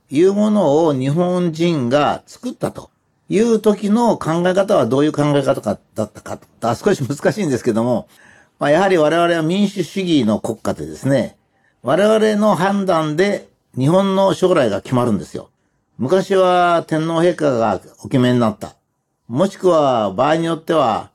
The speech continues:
鎌倉時代からこちらは将軍が決めた。だからそういう時代もありましたが、現在は民主主義ですので、国民が決めるわけですね。ということは国民自身がですね、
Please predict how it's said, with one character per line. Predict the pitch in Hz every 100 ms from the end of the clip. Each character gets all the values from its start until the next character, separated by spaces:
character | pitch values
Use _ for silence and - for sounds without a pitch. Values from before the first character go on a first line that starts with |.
| -
鎌 | 123 143
倉 | 143 147
時 | 135
代 | 151 147
か | 120
ら | 104
こ | 107
ち | 123
ら | 127
は | 120 107
将 | - 147 170
軍 | 175 175
が | 160
決 | 143
め | 139
た。 | 127
だ | 104
か | - _ _ _ _ -
ら | 123
そ | 123 190
う |
い | 208
う | 190
時 | 185
代 | 196 180
も |
あ | 156
り | 165
ま | 175
し | -
た | 107
が、 | 120 120 92 85
現 | 127 202
在 | 180 147
は | 123 110
民 | 160 180
主 |
主 | - 143
義 |
で | 95
す | -
の | - 82
で、 | 107 101 - _ _ _ _ _
国 | - 156 214
民 | 220 214
が | 202 202
決 | - 143
め | 147
る | 156
わ | 151
け | 160
で |
す | - -
ね。 | 131 180 - _ _ _ _ -
と | 190
い |
う |
こ | 208
と | 214
は | 185 131
国 | 147 180
民 | 202 208 196
自 | 202 185
身 | 170 120
が | 107 139
で | 98
す | -
ね、 | 127 127 104 78